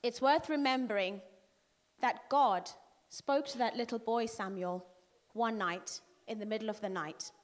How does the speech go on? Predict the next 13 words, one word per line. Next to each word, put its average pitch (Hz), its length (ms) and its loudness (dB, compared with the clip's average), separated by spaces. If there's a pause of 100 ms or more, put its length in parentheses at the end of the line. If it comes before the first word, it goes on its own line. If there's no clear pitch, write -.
(960)
But 294 160 0
before 381 480 6
that, 202 400 -4 (800)
he 285 160 -2
had 262 200 0
been 233 140 -6
silent 226 640 -2
in 202 140 -8
Israel 185 500 -2 (600)
for 226 120 -2
four 226 320 2
hundred 208 460 -6
years. 151 420 -6